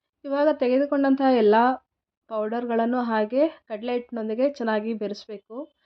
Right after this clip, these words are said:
ಎಲ್ಲನೂ ನೀಟಾಗಿ ಮಿಕ್ಸ್ ಮಾಡ್ಬೇಕಾಗತ್ತೆ. ಹಾಗೆ ಈ ಮಿಕ್ಸ್ ಮಾಡಿ ಆದ್ಮೇಲೆ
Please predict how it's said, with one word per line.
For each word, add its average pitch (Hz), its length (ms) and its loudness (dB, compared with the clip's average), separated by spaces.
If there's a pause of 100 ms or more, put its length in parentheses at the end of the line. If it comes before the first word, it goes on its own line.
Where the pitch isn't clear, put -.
(280)
ಎಲ್ಲನೂ 247 400 0
ನೀಟಾಗಿ 214 520 -2
ಮಿಕ್ಸ್ 233 300 -2
ಮಾಡ್ಬೇಕಾಗತ್ತೆ. 196 880 -8 (1300)
ಹಾಗೆ 277 680 2 (340)
ಈ 262 100 -8
ಮಿಕ್ಸ್ 247 360 -10
ಮಾಡಿ 254 380 -4
ಆದ್ಮೇಲೆ 214 880 -2